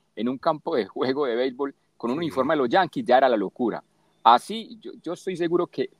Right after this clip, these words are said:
Speaker 1: ni cien personas del estadio sabían la nómina de los Yankees, porque llegaron una cantidad de pelados, de jugadores que no, no son las estrellas. Pero bueno,
Speaker 2: Sí.
Speaker 1: la gente se lo goza, lo disfruta y es entendible también. Pero si, eh, vamos al más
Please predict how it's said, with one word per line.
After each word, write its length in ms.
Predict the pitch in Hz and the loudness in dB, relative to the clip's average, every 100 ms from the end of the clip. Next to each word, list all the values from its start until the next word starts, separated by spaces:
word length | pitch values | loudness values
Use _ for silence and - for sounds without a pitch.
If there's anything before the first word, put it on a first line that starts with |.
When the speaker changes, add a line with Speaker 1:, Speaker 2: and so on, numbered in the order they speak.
| _ _ - | _ _ -4
Speaker 1:
ni 200 | 117 127 | 0 0
cien 240 | - 175 | 2 -2
personas 320 | 165 165 160 143 | 2 0 2 4
del 140 | 117 | 2
estadio 360 | 101 - 131 127 | 2 4 4 4
sabían 300 | 113 104 113 | 4 4 2
la 80 | 95 | 0
nómina 200 | 98 101 | -2 -4
de 60 | |
los 80 | 85 | -2
Yankees, 420 | 82 73 - - _ _ - | -4 -4 -12 -20 _ _ 2
porque 240 | 139 131 | 2 6
llegaron 220 | 113 117 | 8 8
una 120 | 143 131 | 6 2
cantidad 380 | 110 104 104 113 | 0 0 2 2
de 80 | - | 0
pelados, 720 | 95 92 110 120 120 107 _ _ _ - | -4 0 2 4 2 -4 _ _ _ -6
de 100 | 98 | -2
jugadores 560 | 101 98 98 104 117 - | 0 4 4 4 0 -6
que 140 | 95 | -10
no, 300 | 92 92 95 _ _ _ | -8 -8 -10 _ _ _
no 140 | 104 98 | -6 -2
son 140 | 120 | 0
las 140 | 117 | 0
estrellas. 560 | 92 - 110 92 110 - _ _ | -2 -4 -2 -2 -6 -12 _ _
Pero 200 | 254 240 | 2 4
bueno, 140 | 247 | 4
Speaker 2:
Sí. 140 | 90 85 | -2 -4
Speaker 1:
la 160 | 101 107 | 0 2
gente 240 | 107 110 | 0 0
se 80 | 127 | 0
lo 120 | 110 98 | 0 2
goza, 280 | 113 123 | 0 0
lo 120 | 117 113 | -2 -2
disfruta 420 | 143 127 101 - | -2 -4 -4 -2
y 160 | 127 110 | 2 2
es 120 | 110 | 2
entendible 540 | 117 110 104 95 95 | -2 0 0 2 2
también. 380 | 90 92 85 87 _ _ _ _ - | 0 -2 -2 -6 _ _ _ _ 4
Pero 360 | 104 104 104 | 8 8 8
si, 240 | - - 139 | 6 6 8
eh, 180 | 143 - | 8 6
vamos 260 | 117 156 170 | 4 4 6
al 120 | 151 | 6
más 260 | 147 151 | 6 4